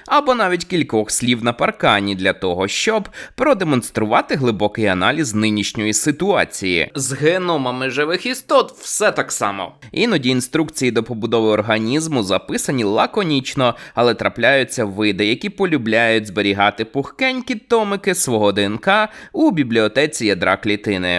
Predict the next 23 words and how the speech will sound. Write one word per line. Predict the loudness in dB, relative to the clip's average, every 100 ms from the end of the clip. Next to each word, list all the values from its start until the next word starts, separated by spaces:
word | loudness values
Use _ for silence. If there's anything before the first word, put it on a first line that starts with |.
| -4 -12 _ _ -12
Зараз | -2 2 4 2
оцінено | -2 -2 0 2 2
розмір | 2 2 2 0 0
приблизно | 0 0 0 2 2 0
двадцяти | 0 0 0 -2 -4 -4
тисяч | -2 -2 -4 -2
геномів | 0 2 0 0 -4
ядерних | 0 0 0 -2 -4 -2
організмів. | -2 0 -4 -2 -4 -4 -6 -6 -6 -12 _
Вони | 0 0
демонструють | 0 -2 -6 -2 0 0 -2 -4
різні | -2 -2 -2 -2
розміри. | 0 -2 -4 -6 -2 -2 -4 _ -10
Грибні | -6 0 0 0 -4 -2
геноми | 0 0 0 0 0 -2 -4
мініатюрні. | -4 -2 0 0 -2 -2 -2 0 0 -2 -4 -6 -10 -2
Найменший | 0 0 -2 -2 -2
геном | 0 2 2 0
з-поміж | 0 0 0 0 0
евкаріотів | 0 0 0 0 2 0 0 -2 0
відомий | -2 0 2 2 -2
для | 0 2 2
мікроспоридії. | 0 -2 -2 -4 0 0 2 -2 -2 0 2 0 -4